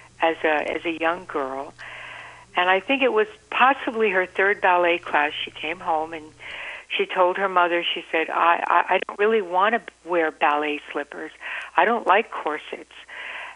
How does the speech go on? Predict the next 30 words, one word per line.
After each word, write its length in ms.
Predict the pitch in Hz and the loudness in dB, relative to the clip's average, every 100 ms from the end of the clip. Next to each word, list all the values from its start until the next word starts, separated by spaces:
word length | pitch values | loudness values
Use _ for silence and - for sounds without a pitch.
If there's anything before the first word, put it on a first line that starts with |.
| - | -4
And 160 | 180 175 | -4 -2
so 160 | 185 175 | -2 0
she 200 | - 165 | -2 -6
just 260 | - 165 | -10 -12
never 300 | 175 180 190 | -2 0 2
went 200 | 196 185 | 0 0
back 360 | 185 165 170 - | 2 2 0 -8
to 60 | - | -2
ballet. 540 | 156 151 147 139 135 _ _ _ _ - - - - - | 0 2 0 -2 -8 _ _ _ _ -20 -18 -18 -16 -4
And 240 | 170 165 165 - | 0 0 -2 -6
she 400 | 175 170 170 - 196 - | -4 -4 -4 -10 -18 -10
started 320 | - 180 202 | -2 -2 0
dancing 480 | 185 160 165 - 165 | -2 -2 -2 -10 -10
barefoot 640 | 151 139 139 - 175 247 - _ | -4 -4 -4 -4 -2 -2 -6 _
or 80 | 165 | -4
with 140 | 160 170 | -4 -4
little 260 | 165 175 - - | -4 -4 -8 -6
sandals. 500 | 151 147 160 202 247 - - - - - - - _ | -6 -4 -6 -6 -8 -16 -16 -14 -12 -14 -18 -20 _
And, 420 | 165 160 160 165 165 | 0 0 0 -2 2
uh, 240 | 151 151 | 4 4
her 100 | 170 | 0
mother 280 | 165 170 185 | -2 0 0
had 260 | 170 165 - | 0 0 -2
these 180 | 165 - - - | -8 -10 -20 -10
pretty 380 | - 190 180 - | -4 -4 -4 -8
curtains 540 | - - - - 190 - | -6 -6 -8 -12 -16 -8
of, 200 | 170 156 - - - - - - - - | -8 -8 -14 -20 -20 -18 -18 -18 -20 -14
uh, 140 | - | -10
lace 380 | 175 175 185 185 - - | 0 2 2 0 -8 -10
and 340 | 160 160 160 | -10 -10 -18